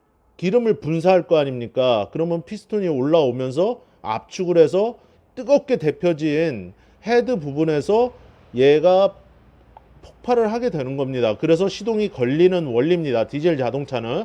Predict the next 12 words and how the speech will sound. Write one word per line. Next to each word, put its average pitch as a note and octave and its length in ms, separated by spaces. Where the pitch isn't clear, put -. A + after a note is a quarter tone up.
자, C3 540
여러분 E3 320
충분히 G#3+ 360
보셨죠? D#3 800
자, C3 200
이제 B2+ 300
요거를 B2 380
탈거를 F#3 380
하겠습니다. D3 580
굉장히 D#3+ 380
뜨겁습니다. D#3 720
자, A#2+ 400